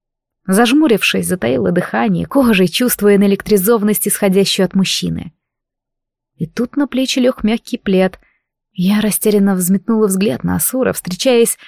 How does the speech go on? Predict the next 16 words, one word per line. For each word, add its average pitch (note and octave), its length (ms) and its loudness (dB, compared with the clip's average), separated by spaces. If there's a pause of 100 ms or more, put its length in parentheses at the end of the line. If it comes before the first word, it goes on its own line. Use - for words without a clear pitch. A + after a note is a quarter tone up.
(180)
с - 120 -4
разноцветными A3+ 920 2
омутами, F3+ 540 0
лишающими G3+ 680 0
меня F#3+ 240 2
всякой C4 400 -4
воли. G#3 500 -2 (840)
Даже G#3+ 280 2
шрам, C#4 420 2
пересекающий G3+ 640 0
голубой G#3 360 2
глаз, A3 380 0
не G3+ 100 2
портил A3+ 380 -2
этого E3+ 240 0
мужчину, F#3 560 0